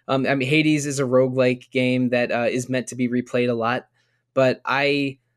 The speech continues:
liked it on Switch so much, I have bought it on P C for myself, and I kinda wanna start from the beginning and re-experience that game again. I, I can see myself,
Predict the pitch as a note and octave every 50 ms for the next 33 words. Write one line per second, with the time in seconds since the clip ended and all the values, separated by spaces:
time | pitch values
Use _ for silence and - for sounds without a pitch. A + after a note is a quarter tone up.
0 | _ _ _ _ - - C3+ C#3+ D3 C#3+ - D3 D3 C#3+ C3 - - - D3+ -
1 | - - D3 C#3+ C#3 C3+ C3+ C#3+ - - - - - C3+ C3+ C3+ C3+ C3 B2+ B2
2 | C3 C3 B2 A#2+ - B2+ B2+ C3 C3+ C3 C3 B2+ B2+ B2 - C3+ B2+ - - B2+
3 | B2+ A#2+ - C3 B2+ B2 A#2+ - - B2 C3 B2+ - C3 B2 A#2+ - - - B2
4 | B2+ B2+ B2+ B2+ B2 A#2+ - - C3+ A#2+ - - - B2 A#2+ A2+ A#2+ A#2+ A#2+ B2
5 | B2 B2 A#2+ A#2 A2+ A#2 A2+ A#2+ A#2+ A2+ - - - A#2+ A#2 A#2+ A#2 A2 - -
6 | A#2 G#2 - A#2+ A#2 A#2 A#2 A2 A#2 A#2 A2+ A2+ G2 F2+ B2 - - C3+ C3 D3
7 | C3 - - E3 E3 D#3 D#3 D3 - - D3 C#3 C3 -